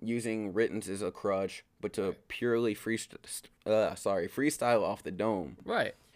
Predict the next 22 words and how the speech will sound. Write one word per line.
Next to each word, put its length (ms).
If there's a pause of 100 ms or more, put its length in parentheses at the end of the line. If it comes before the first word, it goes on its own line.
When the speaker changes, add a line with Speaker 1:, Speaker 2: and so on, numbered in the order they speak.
(180)
Speaker 1:
And, 320
uh, 400 (300)
because 320
of 60
him, 400
he 280
had 140
showed 280
me 340 (180)
Crush, 580 (220)
Benny 320
Glenn, 560 (560)
Gavin, 800 (580)
and, 320
uh, 540 (680)
there 120
was 160
someone 340
else 180
on 160
the 60
track 400